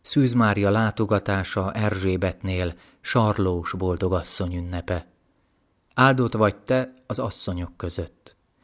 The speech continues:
Evangélium Szent Lukács könyvéből, első fejezet, harminckilencediktől az ötvenhatodik versig.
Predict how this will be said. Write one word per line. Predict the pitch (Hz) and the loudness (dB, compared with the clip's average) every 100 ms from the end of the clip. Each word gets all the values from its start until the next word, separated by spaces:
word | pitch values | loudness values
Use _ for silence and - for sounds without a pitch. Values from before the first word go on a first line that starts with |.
| _ _ - | _ _ -2
Evangélium | 107 101 98 110 120 113 | 2 2 4 4 4 2
Szent | 110 135 113 | 2 2 2
Lukács | 107 - 92 - | 0 0 -2 -2
könyvéből, | 104 98 95 92 90 90 87 | -2 0 0 -2 0 -2 -2
első | - 107 104 120 107 | -4 -4 0 0 2
fejezet, | 113 107 107 113 | 2 2 4 0
harminckilencediktől | 120 127 123 120 - 113 104 - 104 101 - 104 101 | 2 2 2 0 0 0 0 0 -2 -2 -2 0 0
az | 101 | -2
ötvenhatodik | 80 - 107 101 - 87 85 | -4 -2 -2 -2 -4 -6 -8
versig. | 92 87 - - 85 - | -6 -8 -8 -10 -12 -14